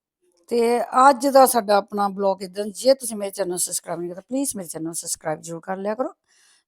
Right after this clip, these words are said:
ਤੇ ਆ ਗਏ ਬਾਹਰ ਗੇੜਾ ਗੂੜਾ ਕੱਢ ਕੇ, ਤੇ ਹੁਣ ਇਹ ਕਹਿੰਦੇ, "ਮੈਨੂੰ ਲੱਗੀ ਭੁੱਖ," ਪਹਿਲਾਂ ਮੈਨੂੰ ਲੱਗੀ ਸੀ, ਹੁਣ ਇਹਨਾਂ ਨੂੰ ਲੱਗੀ। ਤੇ ਇਹ ਕਹਿੰਦੇ, "ਚੱਲ ਮਿਲਕ ਸ਼ੇਕ ਬਣਾਉਂਦੇ ਆ।"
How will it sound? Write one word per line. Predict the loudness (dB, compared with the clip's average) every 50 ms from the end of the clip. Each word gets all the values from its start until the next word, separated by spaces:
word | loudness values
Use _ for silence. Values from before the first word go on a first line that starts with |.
| _ -4
ਤੇ | -4 -4 0 _
ਆ | 2 2 4
ਗਏ | 4 2 4
ਬਾਹਰ | 6 6 4 4
ਗੇੜਾ | 4 0 -2 -2 0
ਗੂੜਾ | -2 0 0 -2 -2
ਕੱਢ | -2 _ -4 -2 -2 -4
ਕੇ, | -4 -4 -6
ਤੇ | -4 -4 -4
ਹੁਣ | -4 -4 -4 -4 -6
ਇਹ | -6 -8
ਕਹਿੰਦੇ, | -8 -8 -8 -6
"ਮੈਨੂੰ | -8 -8 -8 -8 -8 -8 -10
ਲੱਗੀ | -10 -10 -12 -12
ਭੁੱਖ," | -12 -14 -14 -14
ਪਹਿਲਾਂ | -8 -6 -4 -4 -4 -4
ਮੈਨੂੰ | -6 -6 -6 -6 -8
ਲੱਗੀ | -8 -12 -10
ਸੀ, | -10 -10
ਹੁਣ | -10 -8 -10 -10
ਇਹਨਾਂ | -10 -12 -14
ਨੂੰ | -16 -16
ਲੱਗੀ। | -18 -18 -18 -20 -14
ਤੇ | -10 -10 -10
ਇਹ | -10
ਕਹਿੰਦੇ, | -10 -14 -10 -8
"ਚੱਲ | -8 -8 -8
ਮਿਲਕ | -8 -12 -12 -12 -10
ਸ਼ੇਕ | -10 -12 -12 -12 _
ਬਣਾਉਂਦੇ | -10 -8 -8 -6 -6 -6
ਆ।" | -6 -6